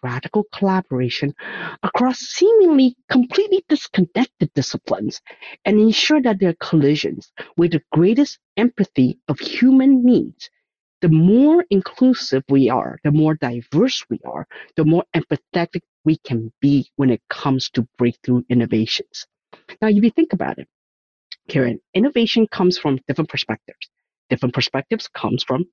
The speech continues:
different experiences. Different experiences come from different background. And different background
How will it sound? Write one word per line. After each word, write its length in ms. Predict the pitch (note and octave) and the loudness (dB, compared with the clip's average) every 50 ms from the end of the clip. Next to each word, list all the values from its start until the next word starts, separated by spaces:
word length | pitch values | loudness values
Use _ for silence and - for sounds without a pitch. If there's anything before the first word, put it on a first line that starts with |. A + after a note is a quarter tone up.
| _ _ _ - | _ _ _ -8
different 220 | B2+ - C3+ C3+ | -6 -4 -2 -4
experiences. 680 | D3+ - - - D#4 E4 G#3+ - - - - - - - _ - - _ _ _ - | -4 -4 -2 -2 0 0 0 -2 -6 -10 -14 -14 -16 -16 _ -20 -20 _ _ _ -6
Different 260 | C3+ B2+ - C3+ C#3 | -6 -4 -2 -2 -2
experiences 540 | B2+ - - - B2 B2 C#3+ - G3+ G#3 - | -2 -4 -4 -2 0 0 0 0 -4 -4 -4
come 200 | - - A#2+ B2 | -6 -4 -4 -2
from 200 | - E3 F3 F3+ _ - | -2 -4 -6 -6 _ -6
different 260 | - - - C#3+ D3 | -6 -6 -6 -8 -6
background. 440 | - G#3+ A3+ A3+ _ - B2 - - _ _ _ _ _ _ - - - - | -4 -4 -6 -6 _ -10 -10 -10 -10 _ _ _ _ _ _ -20 -10 -4 -2
And 120 | D#3+ D3 | -2 -2
different 320 | - C#3+ - - C#3+ C3+ - | -2 -4 -4 -4 -6 -4 -4
background 440 | C#3 B2 A#2+ - - C3 B2 A#2+ | -6 -6 -6 -6 -6 -6 -6 -6